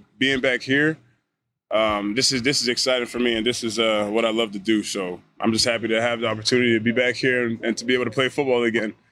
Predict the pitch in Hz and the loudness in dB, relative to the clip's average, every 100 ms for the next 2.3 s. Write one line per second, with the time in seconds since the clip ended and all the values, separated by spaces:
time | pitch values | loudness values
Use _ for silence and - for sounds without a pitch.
0 | _ _ - 117 131 127 127 120 127 127 | _ _ -4 -2 0 2 0 0 2 4
1 | 113 110 110 120 120 120 143 127 117 117 | 4 2 0 2 2 0 0 -2 0 -2
2 | 113 117 - | 0 0 -2